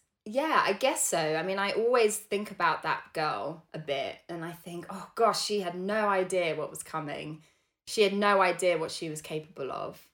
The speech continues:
She literally was like, "I'm not capable of any of it," at one point, you know? So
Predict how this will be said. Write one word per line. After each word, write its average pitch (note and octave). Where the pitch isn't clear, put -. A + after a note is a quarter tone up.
She G#3+
literally G#3+
was E3+
like, E3
"I'm E3+
not D#3+
capable D#3
of C#3+
any D3
of -
it," F#2+
at C#3+
one D3+
point, -
you E3
know? D#2
So F3+